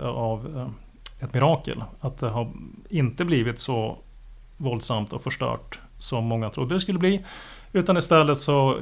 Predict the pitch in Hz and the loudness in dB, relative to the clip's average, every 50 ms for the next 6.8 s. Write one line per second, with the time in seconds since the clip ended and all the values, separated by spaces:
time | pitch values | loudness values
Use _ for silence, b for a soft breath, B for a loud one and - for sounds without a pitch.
0 | 120 - - 147 135 131 135 135 127 127 135 135 127 123 127 127 131 131 131 - | -2 -2 0 2 2 4 4 2 2 4 4 4 4 4 2 2 2 0 2 0
1 | 135 127 123 127 127 123 143 127 - - - - - - - - - 131 156 151 | 0 2 2 0 0 -2 -4 -6 -10 -14 -16 -18 -20 -20 -16 -12 -10 -8 -8 -8
2 | - 139 131 - 151 135 135 127 - - 127 - 127 120 113 120 120 117 113 - | -8 -8 -6 -2 0 2 2 2 0 -2 -2 0 0 0 0 0 0 0 0 0
3 | 123 113 - 135 - - 135 127 113 - - 196 175 135 - - - - B B | -4 -4 -4 -6 -2 0 2 2 2 4 4 4 4 4 2 -4 -6 -8 B B
4 | B B B B B B B B B B B - - - 143 123 117 - - - | B B B B B B B B B B B -14 -2 0 0 0 0 -4 -6 -4
5 | 131 120 120 117 117 117 113 - 139 131 120 120 123 123 123 123 117 113 113 113 | -2 0 2 2 0 -2 0 0 0 2 2 2 2 2 2 2 0 0 0 0
6 | 117 - - 127 123 131 127 123 123 135 139 143 - - - - | -2 -4 -4 -4 -4 -4 -4 -6 -6 -6 -6 -6 -6 -6 -6 -8